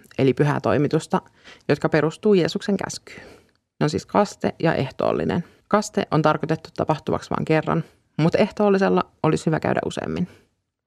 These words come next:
Kurkataan suoraan Raamattuun ja otetaan esille Matteuksen evankeliumin kahdeskymmeneskuudes luku. Juutalaiset viettää happamattoman leivän juhlaa, pääsiäistä,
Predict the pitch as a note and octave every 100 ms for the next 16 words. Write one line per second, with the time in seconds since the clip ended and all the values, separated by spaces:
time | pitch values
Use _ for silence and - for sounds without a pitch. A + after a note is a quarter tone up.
0 | _ A3+ - B3+ G3+ - F#3 D3+ E3 D3+
1 | D3 - C#3 C#3+ - C3 E3 G3 F#3+ D#3+
2 | D#3+ D3+ E3+ - - B2+ - A#2+ - C3
3 | B2+ D3 D3 C#3+ C#3+ - D3 D3+ D3+ C#3+
4 | - C3+ - - - - - - _ _
5 | _ _ - G#3 A3+ F#3 - E3 D#3 -
6 | F3 E3+ E3+ D#3+ D3 - D3 C3+ A2+ F2+
7 | D3+ D#3 G#3 A#3 - - - D#3 D3+ C#2+
8 | D#3 -